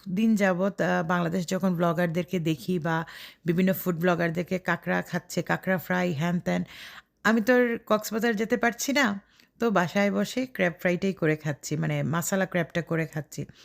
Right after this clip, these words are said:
আর আজকের এই ভ্লগের সাথে, আহ, লাস্ট ইয়ার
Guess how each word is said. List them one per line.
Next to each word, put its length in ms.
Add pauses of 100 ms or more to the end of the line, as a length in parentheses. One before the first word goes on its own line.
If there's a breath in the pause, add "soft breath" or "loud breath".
(580 loud breath)
আর 240 (160)
আজকের 440
এই 320
ভ্লগের 400
সাথে, 540 (360 loud breath)
আহ, 220
লাস্ট 360
ইয়ার 120